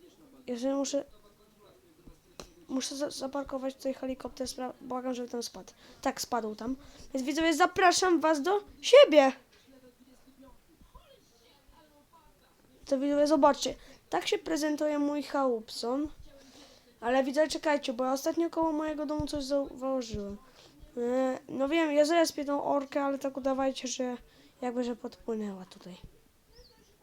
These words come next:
Czekajcie. Co to, co to jest? Coś krąży wokół? E, widzowie, widzieliście to? Czekajcie. Nic nie widziałem.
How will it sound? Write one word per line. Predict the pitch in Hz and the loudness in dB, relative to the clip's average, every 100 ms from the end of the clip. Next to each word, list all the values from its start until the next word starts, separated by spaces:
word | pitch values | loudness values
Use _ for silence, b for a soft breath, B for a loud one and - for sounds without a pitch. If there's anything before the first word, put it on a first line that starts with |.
| - _ 320 - 254 | -20 _ _ -20 -20
Czekajcie. | - - 233 220 214 - 254 277 285 - - - _ - - _ - - | -20 -14 -12 -12 -14 -8 -4 -4 -6 -18 -20 -20 _ -20 -20 _ -20 -8
Co | 349 | -6
to, | 339 247 262 - | -2 -2 -4 -12
co | - 349 | -10 -6
to | 370 | -2
jest? | 233 214 - _ - - | -2 -2 -10 _ -14 -8
Coś | 247 | -8
krąży | - 269 277 269 285 | -4 0 0 0 0
wokół? | 294 302 - 320 - B B B - | 0 0 -2 -4 -4 B B B -4
E, | 240 262 | 0 0
widzowie, | 269 285 302 - - | 0 0 0 -2 -8
widzieliście | 240 254 262 - | -6 -4 -4 -6
to? | 269 427 | -8 -10
Czekajcie. | - 254 214 214 220 - _ _ _ _ _ 247 254 _ _ _ _ _ - | -10 -12 -10 -10 -12 -14 _ _ _ _ _ -20 -20 _ _ _ _ _ -10
Nic | 233 220 - | -6 -6 -6
nie | 226 | -8
widziałem. | 220 220 214 220 269 370 | -8 -10 -8 -6 -4 -4